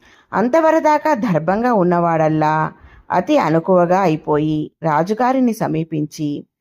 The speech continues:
"ఆ గజ దొంగ మహారాజా,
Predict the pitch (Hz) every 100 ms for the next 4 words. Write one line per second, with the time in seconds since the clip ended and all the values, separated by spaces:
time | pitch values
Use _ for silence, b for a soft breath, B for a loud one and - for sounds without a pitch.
0 | _ _ _ - 285 202 165 175 175 160
1 | 156 156 156 160 _ _ 156 170 180 185
2 | 165 165 160 156